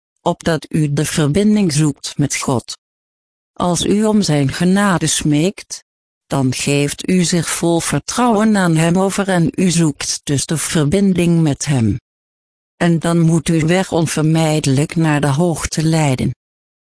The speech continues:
Dan is de eindeloos lange gang over de aarde niet nutteloos geweest, want deze weg heeft het wezen dichter bij God gebracht. En het is des te dichter bij God,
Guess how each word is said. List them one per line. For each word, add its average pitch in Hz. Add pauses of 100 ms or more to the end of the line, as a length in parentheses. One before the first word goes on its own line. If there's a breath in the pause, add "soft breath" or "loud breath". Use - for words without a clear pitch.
(320)
Dan 180
is -
de 160
eindeloos 170
lange 139
gang 151
over 151
de 151
aarde 165
niet 165
nutteloos 175
geweest, 165 (340)
want 143
deze 151
weg 165
heeft 190
het -
wezen 156
dichter 156
bij 143
God -
gebracht. - (760)
En 175
het 170
is 165
des 202
te 147
dichter 208
bij 151
God, -